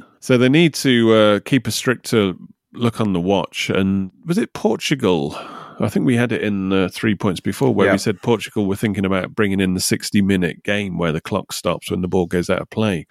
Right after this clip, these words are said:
Speaker 1: And when you look at the stats, uh, it's bang on, isn't it? Sixty minutes is, uh, maximum when you got a team like Manchester City who can string passes together. That's how much the ball is actually in play. So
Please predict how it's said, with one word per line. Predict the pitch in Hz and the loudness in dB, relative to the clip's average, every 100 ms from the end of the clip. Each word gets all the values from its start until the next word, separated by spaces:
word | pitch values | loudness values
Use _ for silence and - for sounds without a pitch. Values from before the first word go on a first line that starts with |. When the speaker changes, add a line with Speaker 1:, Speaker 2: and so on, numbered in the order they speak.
| - | -4
Speaker 1:
And | 113 | 2
when | 139 | 4
you | 101 | 4
look | 117 | 2
at | 113 | 0
the | 90 | -4
stats, | - 120 98 - - - - - | -4 -2 -2 -6 -10 -10 -8 -4
uh, | 98 | -4
it's | 98 - | -4 -6
bang | 107 104 127 | -4 -2 0
on, | 165 | 2
isn't | 107 135 139 | 2 2 2
it? | 95 - | 2 0
Sixty | - - 104 | -6 -4 0
minutes | 98 87 - - - | 2 2 -2 -4 0
is, | 95 90 - | 0 0 -2
uh, | 98 95 92 92 | 0 0 -2 -6
maximum | 95 127 - - 98 87 78 98 101 | -4 -4 -4 -4 0 2 2 -2 -4
when | 104 92 | -2 0
you | |
got | 95 | -2
a | |
team | - 110 95 | 0 0 0
like | - | 0
Manchester | 101 98 101 - | -2 0 -2 -2
City | 95 113 98 92 | -2 0 0 0
who | 98 90 - | 2 0 -2
can | - 101 | 0 0
string | - 104 95 | 0 -2 -2
passes | 85 95 - 90 | 0 -2 -2 -6
together. | - 95 101 92 78 101 - _ _ _ _ | -6 -2 0 0 -2 -2 -10 _ _ _ _
That's | 113 110 - | -4 -4 -2
how | 117 110 | 0 2
much | 107 - - | 2 0 -4
the | 107 | -2
ball | 113 110 110 | 2 4 2
is | 104 | 0
actually | 101 - 117 | -2 -2 0
in | 104 | 0
play. | - 127 123 | 0 0 2
So | 92 - 101 101 | 0 0 2 4